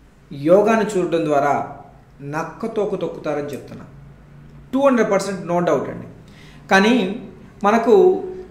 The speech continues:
చాలామందికి, ఆ, కొన్ని విషయాల్లో అవగాహన లేదు. ఎలా అంటే,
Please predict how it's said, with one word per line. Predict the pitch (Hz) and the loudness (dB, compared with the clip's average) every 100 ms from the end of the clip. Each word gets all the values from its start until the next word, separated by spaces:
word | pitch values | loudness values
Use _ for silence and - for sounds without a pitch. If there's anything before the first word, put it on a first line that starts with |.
| - - | -4 4
చాలామందికి, | 226 233 240 247 262 247 226 240 285 - - - | 6 6 6 2 2 0 0 -2 -4 -12 -20 -4
ఆ, | 214 190 190 185 175 165 151 151 147 - - - - - - | 0 2 2 2 0 -2 -4 -8 -12 -14 -20 -20 -20 -8 4
కొన్ని | 226 226 | 6 6
విషయాల్లో | 220 269 262 247 | 6 4 6 6
అవగాహన | 202 180 220 240 202 190 | 4 4 4 4 2 2
లేదు. | 160 135 139 - - - 165 | 0 -2 -4 -12 -20 -12 -2
ఎలా | 196 269 | 2 4
అంటే, | 208 165 156 247 | 2 0 -2 -4